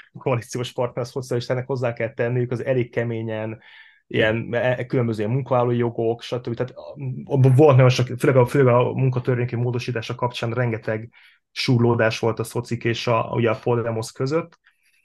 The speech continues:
és, ö, és akkor, ö, elég sok belső vissza is a párton belül el-, felütötte a fejét, ugye a, a, hát a karizmatikus vezető, ugye a Pablo Iglesias, ugye ott is hagyta a politikát, neki őszintén egyszerűen idegen nem bírt a cérnával a, a, a politikának a,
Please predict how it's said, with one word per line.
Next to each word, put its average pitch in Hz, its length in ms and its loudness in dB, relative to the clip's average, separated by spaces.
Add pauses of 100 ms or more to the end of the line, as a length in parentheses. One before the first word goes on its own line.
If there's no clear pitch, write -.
(640)
és, 120 460 -4
ö, 123 380 0 (320)
és 131 160 -6
akkor, 131 380 0
ö, 123 640 0
elég 135 240 -4
sok 120 220 -8
belső 113 640 -6
vissza 117 420 -4
is 113 180 -6
a 117 80 -4
párton 117 420 -4
belül 117 220 -2
el-, 117 200 -2 (180)
felütötte 123 460 -4
a 107 60 2
fejét, 127 380 0
ugye 117 180 -2
a, 113 360 -2
a, 107 420 -6
hát 113 180 -8
a 107 120 2
karizmatikus - 880 -2
vezető, 123 480 2
ugye 117 280 0
a 110 260 -2 (160)
Pablo 123 260 -2
Iglesias, 120 720 -4
ugye 113 380 -2
ott 113 160 -4
is 123 100 -10
hagyta 117 260 -4
a 113 40 -2
politikát, 123 500 0
neki 123 380 -2
őszintén 127 340 -2
egyszerűen 127 280 -4
idegen 117 200 0
nem 113 160 -6
bírt 117 140 -4
a 120 60 -6
cérnával 117 640 -4
a, 117 260 -6
a, 107 80 -10
a 120 120 -6
politikának 117 720 -4
a, 117 260 -4